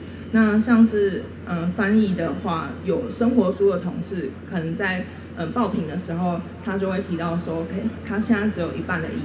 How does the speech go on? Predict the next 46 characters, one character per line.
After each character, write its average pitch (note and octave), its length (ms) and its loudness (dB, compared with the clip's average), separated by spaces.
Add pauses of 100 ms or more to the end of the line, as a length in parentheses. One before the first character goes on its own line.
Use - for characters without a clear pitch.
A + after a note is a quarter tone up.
(100)
稿。 - 80 -6 (440)
那 G#3 200 2 (200)
这 C4 80 0
个 G#3 220 4 (240)
译 A#3+ 140 2
稿 C3+ 200 -4
的 - 160 -6
部 F#3 140 -4
分， F3 180 -2
其 F3 140 -2
实 E3+ 140 -2
你 E3 80 0
会 F3 400 -2
发 F3 160 0
现 F3+ 160 0
每 E3 180 2
一 F3 40 -2
个 F3 120 -2
人 D#3+ 200 0 (200)
合 E3+ 140 4
作 F3 220 2
的 F3 60 -2
方 F3 220 -2
式 E3+ 160 -2
会 E3 80 -2 (100)
不 E3+ 80 0
一 D#3+ 140 0
样。 - 160 -2
有 G3 100 8
些 B3 120 2
人 A3+ 260 6
就 A#3 140 4
是 A#3 140 2
还 F3+ 180 0
没 G3+ 60 6
有 A3 100 6
拿 F3+ 120 0
到 G#3 160 0
全 F#3 280 -4
稿， F#3 200 -2
他 F#3 160 -4
就 F#3+ 120 2
已 D3+ 60 -2
经 D#3+ 180 -2
开 E3+ 160 -2
始 - 80 -4